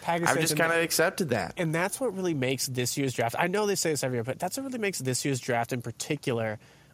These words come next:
Speaker 1: a must-see. Like, what are the Packers gonna do in Jordan Love's first draft with him positioned as a starter? I don't even know. I think it's gonna be awesome.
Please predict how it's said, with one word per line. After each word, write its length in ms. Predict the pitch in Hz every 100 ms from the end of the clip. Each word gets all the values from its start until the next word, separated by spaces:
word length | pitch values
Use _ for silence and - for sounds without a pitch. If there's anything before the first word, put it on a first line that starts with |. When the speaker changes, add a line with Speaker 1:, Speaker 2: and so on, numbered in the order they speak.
| 160
Speaker 1:
a 40 |
must-see. 760 | 143 151 170 - - 190 160 - - - _
Like, 160 | - 175
what 600 | 151 180 240 269 277 269
are 120 | - 170
the 120 | 175
Packers 440 | - 202 208 202
gonna 180 | 190 180
do 300 | 160 202 196
in 120 | 175
Jordan 360 | 160 165 175 185
Love's 340 | 170 175 147
first 640 | - - 151 151 170 - -
draft 560 | 143 135 127 117 - - - -
with 160 | 135
him 140 | 139 135
positioned 420 | 127 123 - 120
as 80 | 113
a 60 |
starter? 500 | - - 123 156 117 - - - - - - - - - -
I 160 | 135 127
don't 220 | 120 123
even 220 | 127 117
know. 260 | 139 220 - -
I 20 |
think 140 | - 135
it's 100 | -
gonna 120 | 127
be 100 | 117
awesome. 440 | 113 139 175 -